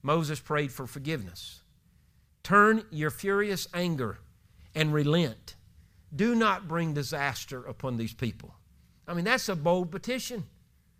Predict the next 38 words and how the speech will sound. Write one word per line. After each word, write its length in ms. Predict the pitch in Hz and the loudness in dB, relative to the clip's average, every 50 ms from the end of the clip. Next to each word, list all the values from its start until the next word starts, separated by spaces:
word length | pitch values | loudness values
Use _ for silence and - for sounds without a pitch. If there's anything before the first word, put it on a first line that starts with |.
| _ _ _ _ _ _ | _ _ _ _ _ _
God 260 | 156 180 190 220 240 254 | 2 6 6 8 8 6
is 160 | 233 202 160 | 4 2 0
the 120 | 175 185 | -4 -4
creator 520 | 175 - 190 196 196 202 226 220 214 196 175 | -2 0 2 4 6 8 8 6 6 4 2
of 140 | 151 143 | 0 0
Moses, 680 | 151 185 220 254 269 247 175 156 160 160 - - - - - - - - - - _ _ _ _ - | 2 4 4 6 4 4 0 -2 -4 -4 -6 -8 -12 -14 -18 -20 -20 -20 -20 -20 _ _ _ _ -2
and 140 | - 175 180 | 2 4 4
he's 220 | 208 254 247 190 | 6 4 2 2
the 80 | 202 190 | 0 2
one 240 | 185 208 220 214 202 | 4 4 4 4 4
that 120 | 196 185 | 2 2
got 220 | 180 185 175 156 - | 0 -2 -2 -4 0
called 340 | 180 220 233 233 233 202 | 2 4 4 6 4 2
from 140 | 156 170 175 | 0 -4 -4
a 60 | 160 | -4
burning 400 | 151 160 208 208 196 190 170 165 | 0 2 2 4 4 2 0 2
bush 280 | 170 233 262 220 180 - | 4 4 4 4 2 0
that 100 | - 180 | -6 -6
didn't 240 | 160 190 202 185 170 | -6 -6 -6 -2 0
burn 200 | 190 196 208 208 | 2 2 4 4
up. 220 | 262 294 - 135 - _ - - - - _ _ _ _ - - - - - - _ _ _ _ _ _ _ _ - | 4 2 2 0 -6 _ -20 -20 -20 -20 _ _ _ _ -20 -20 -20 -20 -20 -20 _ _ _ _ _ _ _ _ -2
And 140 | 175 175 | 2 4
he 100 | 196 247 | 4 4
was 160 | 269 262 233 170 | 4 2 2 2
the 100 | 202 196 | 2 4
one 280 | 214 226 226 208 196 | 4 4 4 4 2
told 320 | - 214 247 233 226 214 170 | 2 2 4 4 4 2 0
that 120 | 160 - | -4 -4
you're 140 | 226 247 202 | -4 -4 -2
standing 460 | - - - 240 247 247 233 220 208 | -2 0 0 2 2 2 2 0 -2
in 100 | 190 175 | -2 0
holy 320 | 160 214 240 220 202 185 | 2 2 2 4 2 2
ground, 360 | 175 190 208 233 240 214 196 - | 2 4 4 4 4 2 0 -4
so 120 | - 185 | -6 -10
to 100 | 143 156 | -8 -4
remove 440 | 175 170 170 185 220 262 247 208 180 | -4 -2 0 0 0 0 -2 -2 -2
those 200 | 190 180 175 - | -2 -2 -2 0
sandals. 680 | - 262 277 269 233 175 117 85 - - - - | 0 2 2 2 0 -2 -6 -8 -12 -16 -20 -20